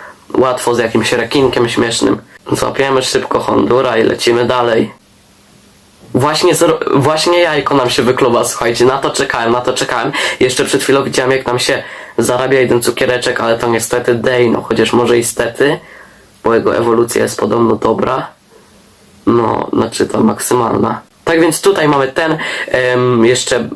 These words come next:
będzie do uzbierania jeden candy do Gyaradosa, ale tu trzeba przejść kilometr, to jeszcze może mu dam po fina. Tak więc mam zawalony cały pasek po prawej, co jest dość, e, ciekawe. Tutaj jest jakiś Pokémon do wbicia. Nie wiem, co to jest, kompletnie nie wiem, co to jest.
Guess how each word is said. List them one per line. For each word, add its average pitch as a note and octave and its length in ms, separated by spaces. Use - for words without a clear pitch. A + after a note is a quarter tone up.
będzie A#2+ 300
do A#2 220
uzbierania A#2+ 840
jeden A#2+ 360
candy A#2+ 360
do A2 120
Gyaradosa, A2 600
ale A#2+ 160
tu - 100
trzeba A2+ 240
przejść - 240
kilometr, B2+ 380
to C3+ 80
jeszcze B2 220
może A#2 200
mu A#2 120
dam B2 240
po C3+ 120
fina. C#3 340
Tak B2+ 200
więc C3 220
mam D#3 160
zawalony D3 440
cały C3+ 240
pasek C3+ 380
po A2 100
prawej, A2+ 420
co - 120
jest A2+ 200
dość, - 560
e, A2 100
ciekawe. B2 500
Tutaj C3+ 240
jest B2 120
jakiś A#2+ 260
Pokémon B2 500
do A#2+ 80
wbicia. A#2 520
Nie A#2+ 140
wiem, G#2+ 140
co - 120
to G2 100
jest, - 180
kompletnie B2 500
nie B2 100
wiem, A2 140
co A2 100
to A#2 100
jest. C3 340